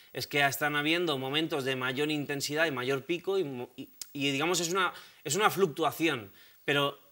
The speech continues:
el, el genocidio, la, la política de limpieza étnica, de exterminio,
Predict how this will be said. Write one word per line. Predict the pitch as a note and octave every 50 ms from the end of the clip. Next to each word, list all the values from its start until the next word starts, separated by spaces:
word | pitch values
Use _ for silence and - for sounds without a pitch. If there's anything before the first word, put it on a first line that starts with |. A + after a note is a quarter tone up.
| _ _ _ _
el, | E3 D#3 D3 C#3+ C#3+ C#3+ C#3+ - -
el | D#3+ C#3+ C#3 C3+ C3+
genocidio, | - - D3+ D3 C3+ C3+ C3+ C3+ - - F3 G#3 G#3+ F#3+ G3 F3+ F3 E3 D#3+ D#3 D#3 - - -
la, | - C#3+ C#3 C#3 C3+ C3 B2+ C3 - C#3
la | C3+ C3 C3 C3 B2+ B2 B2 A#2+ B2 C3 B2 -
política | C#3+ C3+ C3+ D3 D#3+ D3 F3 D3+ - D#3+ D#3 D3+
de | C#3 C#3+ C#3+ C#3+
limpieza | C3 C3 C3+ C3+ B2 D3+ D#3+ D3+ - - C#3+ D3
étnica, | D3+ D3+ D#3 D3 C3 C#3+ C#3+ C#3
de | C#3 C3+
exterminio, | - - - C#3 B2+ B2+ C3+ D#3 E3+ F3 F#3+ G3 G#3